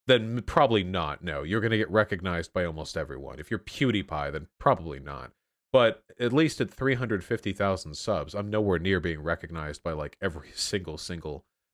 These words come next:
uh, in, um, in my city. So, you know, that's fine. I do notice, though, you can tell who knows me because they, uh, super like me on Tinder. That's how I know. I decline every super like because I know it's a fan.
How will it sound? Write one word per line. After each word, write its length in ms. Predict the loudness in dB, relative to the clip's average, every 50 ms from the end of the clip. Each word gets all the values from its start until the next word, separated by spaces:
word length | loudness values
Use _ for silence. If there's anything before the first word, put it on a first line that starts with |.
| _ _ 0
uh, 280 | 2 4 4 2 0 -2 -2
in, 240 | -2 -2 0 -2 -2
um, 440 | -2 -4 -4 -6 -6 -8 -10 -14 -16 _ _ _ _ -8
in 80 | -6
my 160 | -4 -4 -4 -4
city. 360 | -2 -2 -2 -2 -2 -6 -10
So, 320 | -8 -6 -6 -6 -6 -8 -8 _
you 140 | -8 -6 -6
know, 100 | -6 -8
that's 160 | -10 -10 -12
fine. 300 | -14 -16 -14 -14 -14 -16 -18 _ _ _ _ _ _ _ _ _ _ _ 4
I 140 | 4 6 6
do 240 | 6 4 4 4 6
notice, 380 | 6 6 6 6 4 2 2 0
though, 260 | -2 -2 0 -2 0
you 160 | 0 0 0
can 140 | 0 -2 -2
tell 280 | 0 2 4 4 4
who 160 | 2 0 -4 -4
knows 380 | -2 -2 0 0 -2 -2 -4
me 240 | -4 -4 -4 -4 -6 -4 -2
because 380 | -2 -2 0 0 -2 0 2
they, 240 | 2 2 4 4 4
uh, 100 | 2 0
super 400 | -2 -4 -4 -4 -4 -4 -4 -4
like 320 | -4 -4 -4 -6 -8 _
me 80 | -12 -12
on 160 | -10 -12 -12
Tinder. 460 | -12 -10 -10 -10 -8 -10 -10 -10 -8 _ 4
That's 180 | 4 4 4 2
how 140 | -2 -2
I 100 | -2 -2
know. 300 | -4 -6 -8 -8 -8 -10 -14 _ _ _ 2
I 100 | 4 4
decline 540 | 4 4 0 -2 -2 -2 0 0 0 -2 0 0
every 300 | 0 0 0 0 -2 -2
super 380 | -4 -4 -6 -4 -4 -2 -2
like 320 | -2 0 0 -2 -4 -4 -6
because 280 | -6 -4 -4 -4 -2
I 120 | -2 -2 -2
know 320 | -4 -4 -4 -4 -4 -4
it's 160 | -6 -8 -10
a 40 | -12
fan. 360 | -10 -10 -10 -10 -10 -10 -12